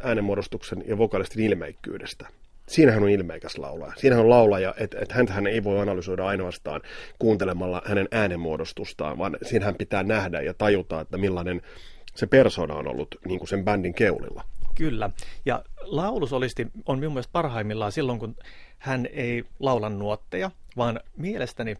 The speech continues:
Speaker 2: koko, niinku, tän kaksikymmentäkuusi vuotta on Astiastudiota pyörittänyt, ja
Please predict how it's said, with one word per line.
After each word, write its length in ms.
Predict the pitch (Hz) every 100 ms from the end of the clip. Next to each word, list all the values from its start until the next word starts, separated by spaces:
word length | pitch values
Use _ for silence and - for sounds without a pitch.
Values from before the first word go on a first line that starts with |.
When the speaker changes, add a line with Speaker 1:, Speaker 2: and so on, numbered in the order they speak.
| -
Speaker 2:
koko, 360 | - 170 151 127
niinku, 220 | 135 117 117
tän 240 | 127 117 -
kaksikymmentäkuusi 680 | 156 - 117 - 139 127 -
vuotta 260 | 104 - 104
on 80 |
Astiastudiota 540 | 117 - 107 117 104 104
pyörittänyt, 560 | 131 113 107 117 107 - - - 120
ja 180 | 117